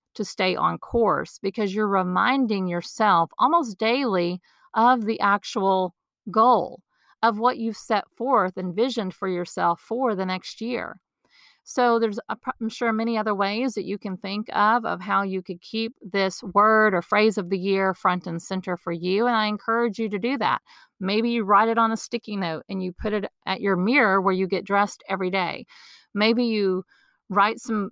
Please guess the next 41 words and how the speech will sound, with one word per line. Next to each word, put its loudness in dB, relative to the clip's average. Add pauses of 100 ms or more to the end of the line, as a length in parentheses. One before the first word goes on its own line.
additional -2
affirmations -2
out 0
and -4
you -4
make -4
a -4
habit 0
of -4
writing 2
those -2
on 0
repeat -6
every -6
day -2
in -6
your -4
journal. -2
It 0
could 0
be 2
a 4
lot 2
of 2
different -6
ways -2
that -8
you -2
do 2
this, 0
and -2
I 4
would 0
encourage -2
you 0
to -12
just -8
look 0
for -8
the 2
opportunities 0